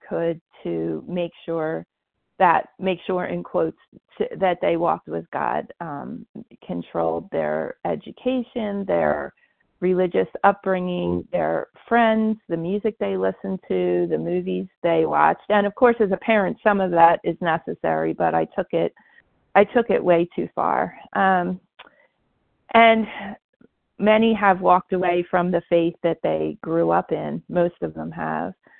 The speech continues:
But when I made my amends to them, you know, it was only looking at my part.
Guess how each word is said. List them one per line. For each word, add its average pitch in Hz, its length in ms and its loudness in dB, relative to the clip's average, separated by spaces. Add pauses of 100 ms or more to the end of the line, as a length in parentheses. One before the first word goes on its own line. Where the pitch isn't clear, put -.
(380)
But 233 200 6
when 240 160 2
I 247 160 2
made 277 360 2
my 214 460 2 (300)
amends 208 500 2 (140)
to 196 80 0
them, 165 600 -2
you 202 180 -2
know, 190 240 2
it - 100 0
was 190 200 0 (120)
only 208 340 0
looking 190 380 -4
at - 80 -12
my 170 220 -4
part. 156 460 -6